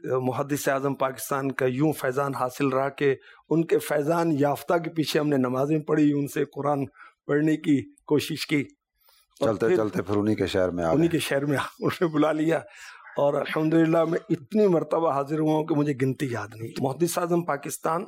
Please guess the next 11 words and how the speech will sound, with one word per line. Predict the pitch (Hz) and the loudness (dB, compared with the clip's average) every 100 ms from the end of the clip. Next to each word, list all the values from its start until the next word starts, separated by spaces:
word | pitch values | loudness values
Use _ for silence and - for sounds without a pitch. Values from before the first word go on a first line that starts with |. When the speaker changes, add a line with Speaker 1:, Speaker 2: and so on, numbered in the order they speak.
| - _ _ _ _ _ _ | -12 _ _ _ _ _ _
Speaker 1:
کالج | - 170 180 - | -2 0 0 0
میں | 156 | -2
پڑھتے | - 110 123 | -2 -6 -6
تھے، | - - - | -8 -8 -2
ایک | 190 | -2
کالج | 180 170 156 | 0 0 -2
اسٹوڈنٹ، | 139 - 127 110 104 - _ - - - | -4 -8 -8 -10 -10 -20 _ -20 -14 -4
آپ | 143 151 | -2 0
کا | 165 | 0
بیان | 156 156 175 | 2 2 2
سنا، | 170 165 | 0 0